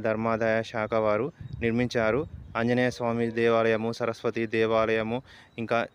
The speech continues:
బ్రహ్మంగారి దేవాలయము, చాలా దేవాలయాలు ఉన్నాయి. ఇప్పుడు మీరు చూస్తున్నది భద్రకాళి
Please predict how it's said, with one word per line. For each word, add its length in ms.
బ్రహ్మంగారి 680
దేవాలయము, 440
చాలా 220
దేవాలయాలు 480
ఉన్నాయి. 240
ఇప్పుడు 220
మీరు 160
చూస్తున్నది 360
భద్రకాళి 520